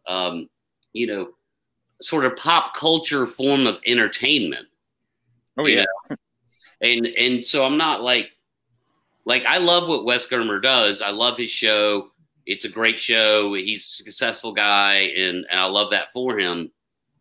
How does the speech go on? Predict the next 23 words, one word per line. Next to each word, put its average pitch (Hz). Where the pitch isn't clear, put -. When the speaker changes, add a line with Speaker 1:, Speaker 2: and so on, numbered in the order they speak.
Speaker 1:
you 101
know, 107
but -
people 165
will 139
listen 131
to 120
Chronicles 120
and, 113
and, 110
and 120
maybe 165
they, 156
you 117
know, 127
they're 139
just 147
being 135
introduced 131
to 104
Bigfoot 101
and 95
it, 190